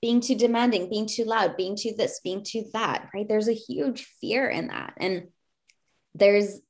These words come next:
it, you know, we circle back again. It's just saying yes to yourself over and over again. And the more we actually dive deeper into that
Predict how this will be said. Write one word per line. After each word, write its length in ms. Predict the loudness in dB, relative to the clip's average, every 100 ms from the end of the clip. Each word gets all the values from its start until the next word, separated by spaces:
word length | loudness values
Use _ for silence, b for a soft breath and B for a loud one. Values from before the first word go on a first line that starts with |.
| -4
it, 240 | -4 -4 -18 -10
you 120 | -4
know, 120 | -2
we 120 | -2 -4
circle 280 | -6 -6
back 260 | -4 -4 -4
again. 460 | -4 -4 -4 -6 -12 B B B
It's 140 | -6 -2
just 240 | -2 0
saying 300 | 0 2 2
yes 280 | 2 0 -2
to 100 | -2
yourself 400 | -2 0 0 0 0
over 200 | 0 0
and 140 | -2
over 300 | -2 -4 -4
again. 500 | -6 -6 -6 -4 -4
And 420 | -4 -2 -2 -2 -8 B _
the 80 | 2
more 420 | 2 4 4 4
we 140 | 2 0
actually 400 | -2 -2 -4 0
dive 420 | 0 2 0 -2 _
deeper 360 | -6 -4 -2 -4
into 680 | -2 -2 -2 -2 -2 -2 -2
that 240 | -4 -4